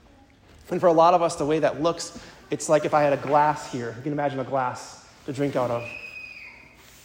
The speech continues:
And it has milk in it, and that's you. You're the milk, right? I pour milk in there.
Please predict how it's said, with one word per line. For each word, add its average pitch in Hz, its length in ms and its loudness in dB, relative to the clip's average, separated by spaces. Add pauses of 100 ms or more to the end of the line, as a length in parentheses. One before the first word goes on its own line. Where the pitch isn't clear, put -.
(240)
And 139 340 2
it 143 160 -8
has 143 260 2
milk 139 320 2
in 127 100 -2
it, 117 40 -6
and 123 100 -10
that's 139 220 -8
you. 135 140 -4
You're 123 180 -4
the 127 60 -6
milk, 120 320 -4
right? 123 180 -4
I 123 40 -8
pour 131 180 -2
milk 123 320 -2
in 120 100 -8
there. 117 200 -10